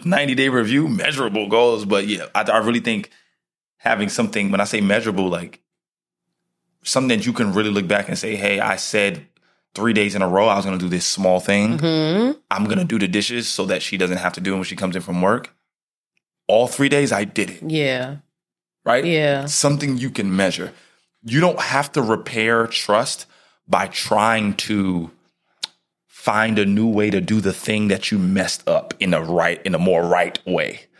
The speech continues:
Speaker 1: Like, whatever the thing is that you broke the trust with, you don't have to find ways to do that right. You have to find a way to show them you're a person of your word, which is why you
Speaker 2: Mm.
Speaker 1: start with
Speaker 2: Mm-hmm.
Speaker 1: measurable. I,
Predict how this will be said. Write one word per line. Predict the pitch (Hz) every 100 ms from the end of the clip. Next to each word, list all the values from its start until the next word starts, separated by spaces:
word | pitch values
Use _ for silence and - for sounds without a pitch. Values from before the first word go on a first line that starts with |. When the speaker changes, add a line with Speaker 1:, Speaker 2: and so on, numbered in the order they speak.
| _
Speaker 1:
Like, | 107 113
whatever | 127 139 143
the | 120 113
thing | - 131 117
is | 110 104
that | 101 -
you | 107 104 98 90
broke | 82 117 -
the | 131
trust | - 120 -
with, | 127 127 - - _ _ _ _ _ _
you | 165
don't | 180
have | 151
to | -
find | - 117 107
ways | 110 104
to |
do | 98 117 107
that | 113 101 - - - _
right. | 92 85 80 - - _ _ _ _ _
You | 117
have | -
to | 104
find | - 104 107
a | 101
way | 104
to | 90
show | - 101
them | 101 98
you're | 92
a | 90
person | 98 87 87
of | -
your | -
word, | 87 78 - - _ _ _ _
which | -
is | 185 185
why | 185
you | 165 156
Speaker 2:
Mm. |
Speaker 1:
start | - - 131 87
with | 175 -
Speaker 2:
Mm-hmm. | 101
Speaker 1:
measurable. | 95 101 101 - -
I, | -